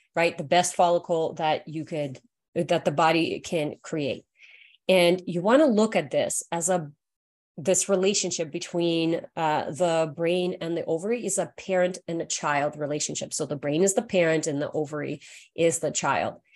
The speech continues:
And F S H is the communication. So think of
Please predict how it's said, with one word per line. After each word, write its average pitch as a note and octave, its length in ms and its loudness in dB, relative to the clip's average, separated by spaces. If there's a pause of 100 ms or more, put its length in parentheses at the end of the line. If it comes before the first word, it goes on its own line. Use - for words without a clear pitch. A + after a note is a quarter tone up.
(160)
And D#3+ 160 0
F F3+ 180 0
S F#3 220 4
H B3 440 4 (360)
is F#3 420 2 (160)
the E3 600 0 (320)
communication. F3+ 800 -4 (640)
So F#3+ 380 4
think - 480 2
of D#3+ 440 2